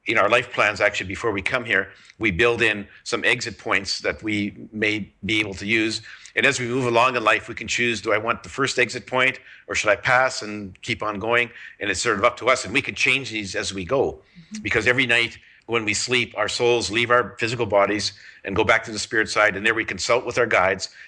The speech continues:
Speaker 1: and we can actually fine tune and adjust our life plans. But of course, we generally don't remember these trips. Wake up in the morning and it's like, "Oh,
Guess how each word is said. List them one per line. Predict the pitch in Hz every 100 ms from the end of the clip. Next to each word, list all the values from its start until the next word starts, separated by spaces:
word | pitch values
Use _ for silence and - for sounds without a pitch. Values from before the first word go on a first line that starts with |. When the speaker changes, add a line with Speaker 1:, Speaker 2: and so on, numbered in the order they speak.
| -
Speaker 1:
and | 110
we | 117
can | 117
actually | 113 -
fine | - 123 131 131
tune | - 127 110
and | 104
adjust | 104 120 113 -
our | 104
life | 107 139 -
plans. | 95 65 - - - -
But | 110
of | 107
course, | 139 -
we | 120 117 -
generally | 104 123 120
don't | 104 117
remember | 104 110 131 127
these | 92 87
trips. | - 95 - - _ _ _ _ _ _ _ _ -
Wake | 104 120
up | 117
in | 101
the | 95
morning | 110 120 113
and | 110
it's | -
like, | 101 98
"Oh, | 107 113